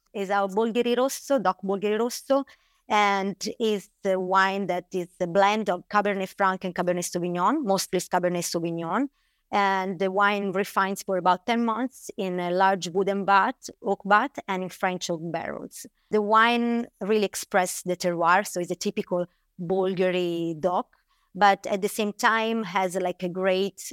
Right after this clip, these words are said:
uh, minerality and freshness, which is typical of our terroir and is typical of our wines. It's what we look for when we make a wine, you know, enhance the vari-, the varietal characteristics, the freshness,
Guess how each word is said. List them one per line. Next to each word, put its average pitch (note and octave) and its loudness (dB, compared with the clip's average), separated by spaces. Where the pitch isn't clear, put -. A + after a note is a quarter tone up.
uh, F3 -6
minerality G3 2
and F3 -6
freshness, G#3 -2
which F#3+ -4
is - -6
typical F#3 -2
of F#3 0
our F3 2
terroir F#3+ 6
and G3 0
is - -12
typical G3+ -4
of F3+ -6
our F3+ 4
wines. E3 -2
It's F#3 -4
what F#3+ 4
we F#3+ 0
look F#3 -2
for G#3 2
when F3 -4
we F3+ -4
make F3 -4
a E3+ 0
wine, F3+ -4
you G3+ -4
know, F3+ -2
enhance F#3 -4
the F3+ 0
vari-, F#3 2
the F3 -2
varietal F#3+ 2
characteristics, G3 -4
the E3 -4
freshness, G3+ 0